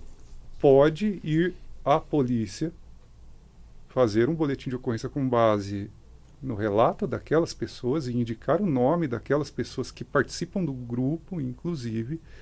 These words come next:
Ele pode entrar com uma ação judicial que se chama ação de produção antecipada de provas e pedir para o juiz que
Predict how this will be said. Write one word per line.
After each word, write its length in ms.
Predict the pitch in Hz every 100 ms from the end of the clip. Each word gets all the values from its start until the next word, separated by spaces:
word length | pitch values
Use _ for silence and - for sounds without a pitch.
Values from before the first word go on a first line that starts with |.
| - - - - -
Ele 160 | 123
pode 420 | 131 - 160 196 214
entrar 280 | 190 165
com 120 | - 151
uma 200 | 139 107
ação 340 | - 143 127
judicial 460 | 117 - - 127 117
que 100 | -
se 100 | -
chama 400 | - 120 117 104 - - - - -
ação 300 | 117 - 170
de 80 | 170
produção 540 | - 160 147 - 175
antecipada 580 | 175 160 - - 147 147
de 80 | 143
provas 920 | - - 139 139 117 107 110 - - - - - - - - -
e 40 |
pedir 280 | - 127 160
para 160 | 208
o 60 | 208
juiz 640 | 165 160 131 113 104 - - - - - - - -
que 140 | -